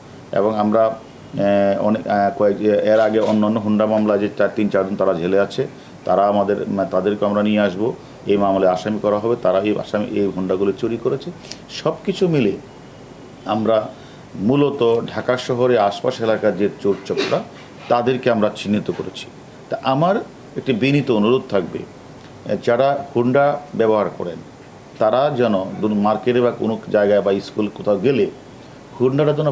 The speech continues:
পার্কিং প্লেসে রাখা হয়। তাহলে হয়তো দশ টাকা, বিশ টাকা হয়তো সেখানে, আহ, টাকা দিতে হয়, মানে টিকিট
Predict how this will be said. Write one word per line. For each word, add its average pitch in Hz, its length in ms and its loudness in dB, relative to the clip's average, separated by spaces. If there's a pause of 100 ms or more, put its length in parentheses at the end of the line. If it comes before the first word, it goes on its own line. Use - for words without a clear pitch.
(120)
পার্কিং 123 380 0
প্লেসে 101 240 -2
রাখা 85 240 -4
হয়। - 180 -16 (440)
তাহলে 143 400 2 (440)
হয়তো 147 160 0
দশ 139 160 2 (100)
টাকা, 127 220 2
বিশ 120 240 0
টাকা 117 160 0
হয়তো 110 360 -2
সেখানে, 104 380 0 (360)
আহ, 104 260 0
টাকা 113 200 2
দিতে 95 220 0
হয়, 92 260 2
মানে 95 360 -6
টিকিট 151 220 -2